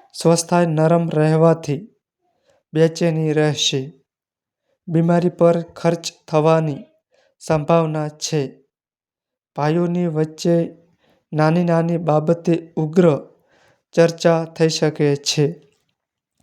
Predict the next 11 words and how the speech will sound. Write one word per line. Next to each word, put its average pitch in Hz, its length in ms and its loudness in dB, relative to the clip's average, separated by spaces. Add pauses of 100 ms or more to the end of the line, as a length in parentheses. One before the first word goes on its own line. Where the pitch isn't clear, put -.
(360)
બપોર 170 380 0
બાદ 175 300 2
સમય 170 440 2
સારો 160 480 2
રહેશે. 156 480 0 (1900)
કાર્યક્ષેત્રે 170 800 0
અથવા 170 380 -2
અન્ય 175 560 0
માધ્યમોથી 170 840 2
ધન 170 320 2
અથવા 165 600 -2